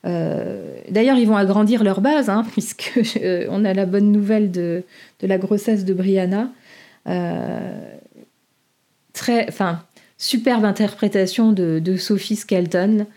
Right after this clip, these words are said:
sur, euh, au moment de l'annonce. Je, je, ça sonne tellement juste. On, on est tellement content pour eux. Enfin, j'adore ce, ce petit sourire. C'est, c'est très bien joué.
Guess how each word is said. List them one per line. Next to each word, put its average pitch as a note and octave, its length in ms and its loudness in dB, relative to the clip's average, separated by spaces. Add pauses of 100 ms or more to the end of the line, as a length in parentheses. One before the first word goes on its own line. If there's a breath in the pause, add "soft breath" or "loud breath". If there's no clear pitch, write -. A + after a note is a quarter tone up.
(240 loud breath)
sur, F#3+ 380 -4
euh, E3 340 0
au G3 100 2
moment A3 280 4
de G3+ 60 2
l'annonce. G3 460 0 (140)
Je, F3+ 220 -2
je, F#3+ 220 -4
ça G3 320 -4
sonne G3 240 2
tellement D#4 380 2
juste. A#3+ 460 0 (640 loud breath)
On, F#3 420 -2 (560)
on G#3+ 140 4
est G#3 120 2
tellement F4 280 2
content C4+ 340 2
pour A3+ 260 2
eux. C4 260 2
Enfin, G#3+ 260 0
j'adore G3+ 500 2
ce, G3 220 -2
ce F#3+ 160 -4
petit - 280 -8
sourire. G#3+ 520 0
C'est, F3 500 -2
c'est - 160 -12
très - 160 -2
bien B3+ 140 4
joué. D#3 260 -2